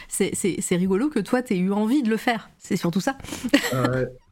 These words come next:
Speaker 2: Ouais, quatre-vingt-dix-neuf francs, les gars, c'est ça, ouais. Ouais. Moi, j'avais pas, j'avais ni lu ni vu à l'époque, hein, mais c'est, c'est, ça n'existait sûrement pas, d'ailleurs, à l'époque.
Speaker 1: Je sais
Speaker 2: Mais,
Speaker 1: pas quand
Speaker 2: euh,
Speaker 1: est-ce qu'il est sorti,
Speaker 2: ça.
Speaker 1: le bouquin.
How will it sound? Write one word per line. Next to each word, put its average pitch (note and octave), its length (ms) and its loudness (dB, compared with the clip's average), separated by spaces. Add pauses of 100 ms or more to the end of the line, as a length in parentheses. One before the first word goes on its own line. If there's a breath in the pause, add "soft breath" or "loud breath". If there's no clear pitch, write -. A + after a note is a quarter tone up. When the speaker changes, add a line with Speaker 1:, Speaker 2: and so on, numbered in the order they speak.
(260)
Speaker 2:
Ouais, D#3 180 2
quatre-vingt-dix-neuf F3+ 560 -2
francs, F3 280 -2
les C#3 80 -2
gars, C3+ 260 0
c'est C3 160 -4
ça, D#3+ 240 -2
ouais. A#2 160 -2
Ouais. B2 240 0
Moi, C#3 160 -2
j'avais D3+ 220 -2
pas, F3 160 -2
j'avais C3 260 -2
ni D#3 220 0
lu F#3+ 160 0
ni E3 160 0
vu D#3 120 -2
à D3 60 -2
l'époque, B2+ 400 -4
hein, A2+ 80 -2
mais A#2 140 0
c'est, A2+ 160 -4
c'est, G#2+ 180 -6 (300)
ça - 120 -6
n'existait G2 300 -4
sûrement A2+ 260 -4
pas, A2+ 160 -8
d'ailleurs, G#2 220 -2
à D3+ 60 -2
l'époque. - 200 -12 (460 loud breath)
Speaker 1:
Je B3+ 40 0
sais A#3+ 180 0
Speaker 2:
Mais, C#4 80 4
Speaker 1:
pas G4 100 2
quand B3+ 180 0
Speaker 2:
euh, A3+ 40 4
Speaker 1:
est-ce G3+ 100 -2
qu'il A3+ 140 0
est A3 40 0
sorti, G#3 300 -2
Speaker 2:
ça. A3 60 0
Speaker 1:
le G3 100 0
bouquin. F3+ 320 -2